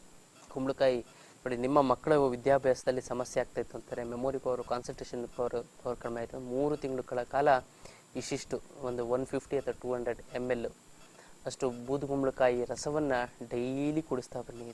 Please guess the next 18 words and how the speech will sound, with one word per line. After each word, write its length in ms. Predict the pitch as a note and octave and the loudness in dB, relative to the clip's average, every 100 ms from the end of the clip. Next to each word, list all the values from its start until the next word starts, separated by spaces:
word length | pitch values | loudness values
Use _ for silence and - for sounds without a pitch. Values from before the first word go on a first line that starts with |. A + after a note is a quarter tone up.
| - | -10
ತುಂಬ 340 | B2 C3+ D3 | -6 0 2
ಮೈಂಡ್ 320 | B2+ B2+ C3 | 2 -2 -6
ಫುಲ್ 360 | A2+ - C#3 D3 | -10 -6 -2 -2
ಶಾರ್ಪ್ 580 | - - B2 B2+ C3+ C#3+ | -4 -4 4 6 6 6
ಆಗ್ಬಿಡುತ್ತೆ. 420 | C3 B2 - C3+ - - - - - - | 4 2 -6 -14 -16 -20 -20 -20 -20 -12
ಹೆಂಗಿರುತ್ತೆ 480 | B2 C3+ D3 C#3+ C#3+ | -4 0 2 2 2
ಅಂತಂದ್ರೆ 420 | C3 C3 D3 D3+ | 0 0 0 2
ಒಳ್ಳೆ 560 | B2 A#2+ B2 A#2+ C#3+ A#2+ - | 2 2 0 0 -4 -10 0
ಚಾಕು 280 | B2+ C#3 D3 | 0 0 0
ಥರ 140 | C#3 | 4
ಇರುತ್ತೆ, 360 | C3+ A#2 - B2 | 4 2 -2 -8
ಒಂಚೂರು 360 | A#2+ - D3 | -6 -6 -8
ಚುಚ್ಚಿದ್ರೆ 260 | C#3 - D3+ | -8 0 4
ರಕ್ತ 240 | B2+ - | 4 2
ಬಂದ್ಬಿಡುತ್ತೆ, 480 | C#3 C3 B2 A2+ - | 2 2 0 -4 -8
ಅಂದ್ರೆ 220 | - C#3+ B2+ | -2 0 0
ಅಷ್ಟು 280 | B2 - | -2 -8
ಶಾರ್ಪು. 420 | D3+ C3+ C3+ - | 0 6 6 4